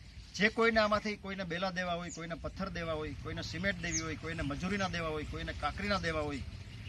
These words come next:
કે અન્ય રીતે મદદરૂપ થવું હોય તો અમારો સંપર્ક કરી શકે છે. જે કોઈ દાતાને આ ગૌસેવાનો લાભ લેવો હોય તે અમારો સંપર્ક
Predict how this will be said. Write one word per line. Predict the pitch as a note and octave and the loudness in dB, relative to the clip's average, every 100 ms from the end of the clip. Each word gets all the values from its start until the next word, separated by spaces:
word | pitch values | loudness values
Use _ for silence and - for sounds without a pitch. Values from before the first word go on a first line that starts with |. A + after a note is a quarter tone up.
| - - - | -8 -2 6
કે | B3+ | 8
અન્ય | F#3+ - - F#3+ A#3 | 8 2 -2 4 6
રીતે | A#3 A3+ | 6 4
મદદરૂપ | G#3+ F#3+ G#3 - - F#3 G3+ - | 4 4 2 0 -6 -4 -4 -2
થવું | F#3 G3+ | 0 0
હોય | G3+ F#3+ - - - | 0 -2 -8 -8 -4
તો | F3+ | -2
અમારો | F3+ F3 E3+ E3 - - | 2 2 2 -2 -8 -10
સંપર્ક | - E3 - F3 E3 - - - | -4 -4 -2 -4 -4 -8 -14 -10
કરી | - F3+ | -6 -6
શકે | D#3+ E3 E3+ | -6 -6 -6
છે. | E3+ E3+ - - - - - - - - - - - - - - - | -6 -8 -10 -10 -10 -8 -8 -8 -8 -6 -6 -4 -4 -4 -6 -8 -4
જે | - G3+ | 0 2
કોઈ | A3+ A#3 | 4 4
દાતાને | G3+ G3 F#3+ F#3 F3+ F3+ - - - - - - - - - - - | 6 4 2 2 0 0 -4 -6 -8 -8 -8 2 4 4 2 -4 -2
આ | F#3+ A3+ A3 | 4 6 4
ગૌસેવાનો | F3+ F#3 - F#3+ F#3 F3+ F3+ | 0 -2 0 2 4 2 0
લાભ | D#3 D3+ D3+ | 4 4 4
લેવો | D#3+ F3 | 2 -2
હોય | E3+ D#3+ F3 F3+ - - - - - - - | -2 -4 -6 -6 -10 -10 -10 -8 -8 -8 -4
તે | F#3+ F#3+ - - - - - - - | 0 0 -2 -8 -12 -14 -12 -10 -6
અમારો | E3 F3+ E3+ E3 - - - - | 4 4 4 0 -6 -10 -10 -6
સંપર્ક | D#3+ D#3+ - | -4 -4 -2